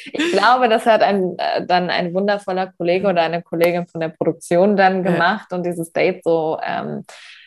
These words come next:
Speaker 1: so vorbereitet. Diese Situationen sind natürlich nicht, äh, nicht real, dass man da dann auf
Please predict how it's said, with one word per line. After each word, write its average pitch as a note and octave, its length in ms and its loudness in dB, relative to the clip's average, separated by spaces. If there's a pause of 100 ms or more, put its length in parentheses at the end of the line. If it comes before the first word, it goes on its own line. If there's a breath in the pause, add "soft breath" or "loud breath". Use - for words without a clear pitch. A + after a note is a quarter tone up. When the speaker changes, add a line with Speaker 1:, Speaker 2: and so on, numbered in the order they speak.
(140)
Speaker 1:
so F3 80 -6
vorbereitet. F#3+ 1080 0 (280)
Diese G3 220 2
Situationen G3+ 760 2
sind F3+ 180 0
natürlich F3+ 520 -2
nicht, E3 380 -8
äh, A2+ 360 -4 (560)
nicht D#3+ 280 -10
real, E3 340 2
dass F3 160 -2
man E3 140 -4
da E3 100 2
dann E3 160 0
auf E3 160 -4